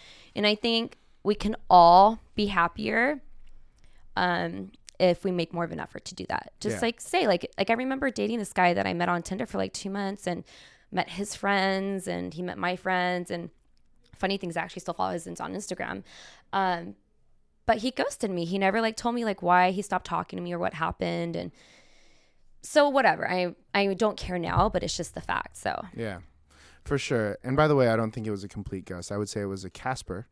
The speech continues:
Speaker 2: because you were still
Speaker 1: <laughs>
Speaker 2: friendly enough to, you know, connect on social media.
Speaker 1: Yeah,
Speaker 2: We ended up
Speaker 1: yeah.
Speaker 2: becoming friends, which is
Speaker 1: Yeah,
Speaker 2: great.
Speaker 1: yeah,
Speaker 2: You
Speaker 1: you're
Speaker 2: know what I
Speaker 1: right.
Speaker 2: mean? Typically, it's not even personal, I don't even
Speaker 1: Yeah,
Speaker 2: think,
Speaker 1: and
Speaker 2: you
Speaker 1: I
Speaker 2: know what I
Speaker 1: feel
Speaker 2: mean?
Speaker 1: like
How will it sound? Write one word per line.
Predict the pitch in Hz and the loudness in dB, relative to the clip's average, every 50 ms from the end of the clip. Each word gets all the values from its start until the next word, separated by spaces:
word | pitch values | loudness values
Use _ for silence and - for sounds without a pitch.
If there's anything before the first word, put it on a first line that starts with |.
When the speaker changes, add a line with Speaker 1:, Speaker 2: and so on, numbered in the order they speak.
| _ _ _ | _ _ _
Speaker 2:
because | - 113 - 131 120 120 | -10 -4 -4 -4 -2 0
you | 127 | -2
were | 123 | -2
still | 120 - - - 131 131 123 120 120 - - - - - 427 480 466 - | -4 -4 -2 2 2 2 2 4 4 4 4 6 8 8 8 8 8 6
Speaker 1:
<laughs> | - 415 415 415 403 - 302 440 466 - - | 6 4 2 2 2 0 0 0 -2 0 6
Speaker 2:
friendly | 185 185 190 202 208 190 | 8 8 8 8 8 6
enough | 160 135 120 107 113 135 - - - 127 - | 6 6 4 2 0 -4 -6 -10 -16 -14 -8
to, | - - 147 143 139 139 139 135 131 127 - - | -2 0 4 4 6 6 6 4 2 0 -2 -6
you | - 147 156 139 | -6 -6 -2 -2
know, | 127 117 120 127 139 - - - 269 - - - - | 0 0 -2 -2 -6 -10 -16 -20 -20 -20 -20 -20 -8
connect | - 143 131 131 131 - - | -4 0 0 0 0 0 0
on | 143 139 | -2 0
social | 135 - - 135 127 - 139 | 0 2 0 0 0 0 0
media. | 123 233 262 | 2 4 6
Speaker 1:
Yeah, | 247 214 196 190 185 | 6 8 8 8 8
Speaker 2:
We | - | 6
ended | - 220 196 175 | 6 6 6 6
up | 175 175 | 4 4
Speaker 1:
yeah. | 175 | 2
Speaker 2:
becoming | - - 131 123 117 110 107 | -2 -2 -2 0 0 0 -2
friends, | - - 107 110 113 120 | -4 -4 -4 -4 -2 -2
which | 120 120 - 117 | -4 -4 -2 -4
is | 107 214 | -2 2
Speaker 1:
Yeah, | 220 208 180 | 4 4 4
Speaker 2:
great. | 180 - - - | 4 4 2 2
Speaker 1:
yeah, | - 175 170 175 180 185 | 0 0 0 0 -2 -4
Speaker 2:
You | 196 | -4
Speaker 1:
you're | 196 190 | -2 -2
Speaker 2:
know | 190 - | 0 0
what | - | 0
I | - | -2
Speaker 1:
right. | - - | -4 -6
Speaker 2:
mean? | 110 120 - _ _ _ | -8 -12 -16 _ _ _
Typically, | - - 220 233 320 - 320 233 | 0 0 2 2 2 0 0 -2
it's | 170 - | -2 0
not | 170 160 160 | 0 0 2
even | 147 123 104 | 2 0 -2
personal, | 92 - 98 98 - - 85 78 | 0 0 0 0 0 -4 -8 -8
I | 78 82 80 | -8 -8 -8
don't | 82 65 | -10 -10
even | 65 64 - | -10 -6 -2
Speaker 1:
Yeah, | 233 220 220 | 0 2 2
Speaker 2:
think, | 220 - 254 | 2 2 0
Speaker 1:
and | 269 | 0
Speaker 2:
you | 294 | -2
Speaker 1:
I | 294 | -2
Speaker 2:
know | 302 | -2
what | 302 | 0
I | 294 | 0
Speaker 1:
feel | 277 277 | 0 0
Speaker 2:
mean? | 277 285 | 2 2
Speaker 1:
like | 320 320 339 - | 0 0 -2 -6